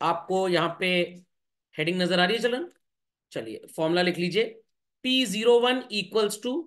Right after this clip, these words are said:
summation P one upon summation P zero whole multiplied by hundred,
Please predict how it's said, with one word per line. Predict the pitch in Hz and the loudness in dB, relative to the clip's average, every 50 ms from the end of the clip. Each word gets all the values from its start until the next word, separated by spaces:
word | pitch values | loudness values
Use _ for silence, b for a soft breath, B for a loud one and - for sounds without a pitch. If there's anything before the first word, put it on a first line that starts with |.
| - _ _ _ _ - | -10 _ _ _ _ -18
summation | - - 214 190 202 208 202 202 240 233 233 233 | -8 -4 -2 0 2 2 2 2 2 0 0 -2
P | 233 226 226 233 | -4 -4 -2 0
one | 233 247 277 403 381 - - _ _ _ _ _ _ _ _ _ _ _ _ - | 0 0 0 -2 -6 -10 -14 _ _ _ _ _ _ _ _ _ _ _ _ -2
upon | 170 175 170 196 196 202 214 208 | -2 -2 -2 0 0 0 0 0
summation | 208 220 202 208 202 185 190 220 214 208 | 0 0 0 2 0 0 0 -2 -4 -4
P | 214 214 214 208 | -4 -4 -4 -2
zero | 190 208 220 233 247 - - - - _ _ _ _ _ _ - | -2 2 4 4 4 4 2 -6 -14 _ _ _ _ _ _ -2
whole | 190 202 220 220 | 0 2 2 2
multiplied | 208 190 185 175 180 196 185 - 175 175 165 170 160 151 | 2 0 0 0 -2 -4 -6 -4 -2 0 0 0 0 -2
by | 185 185 165 | -2 -2 -2
hundred, | 143 139 123 117 - 107 104 | -2 -4 -6 -8 -12 -16 -18